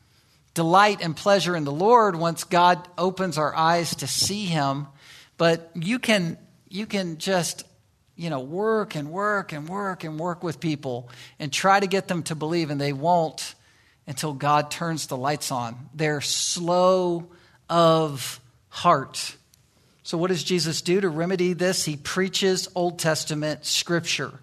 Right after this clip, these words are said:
Verse twenty-seven. Now, what was in the sermon?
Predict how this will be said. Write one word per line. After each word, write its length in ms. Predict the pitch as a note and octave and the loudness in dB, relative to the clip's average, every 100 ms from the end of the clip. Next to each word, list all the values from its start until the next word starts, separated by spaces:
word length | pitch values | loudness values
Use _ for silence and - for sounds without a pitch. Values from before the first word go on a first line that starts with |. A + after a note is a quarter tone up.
| _ _ _ _ _ _ _ _ _ | _ _ _ _ _ _ _ _ _
Verse 240 | E3 E3 - | -4 -4 -2
twenty-seven. 560 | E3 D3+ - E3+ D3 | -4 -2 -2 -2 -2
Now, 100 | C#3+ | -4
what 200 | D#3+ A3+ | 2 2
was 140 | G#3 F3+ | 2 -2
in 100 | F#3 | -2
the 80 | |
sermon? 420 | D#3+ F3 F3 C#3+ | -2 -2 -2 -6